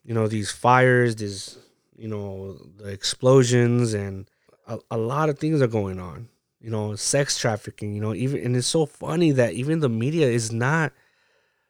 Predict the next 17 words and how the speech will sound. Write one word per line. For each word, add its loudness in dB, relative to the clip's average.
is 0
not 2
really 0
coming -2
out 0
with -2
how, -2
how 2
im-, 0
im-, -4
important -2
it 0
is 2
for 4
them 4
to -4
show, 2